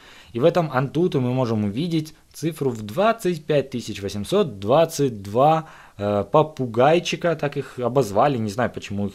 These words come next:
обзывали попугайчиками, но тем не менее, наверное, потому что в мультике, э, там меряли удава попугаями, то есть и здесь тоже меряют как бы типа попугайчиками, наверное.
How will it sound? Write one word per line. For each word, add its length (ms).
обзывали 380
попугайчиками, 800
но 100
тем 180
не 80
менее, 320
наверное, 360
потому 260
что 140
в 80
мультике, 720
э, 540
там 320
меряли 400
удава 460
попугаями, 800
то 120
есть 140
и 60
здесь 280
тоже 260
меряют 500
как 140
бы 120
типа 240
попугайчиками, 760
наверное. 540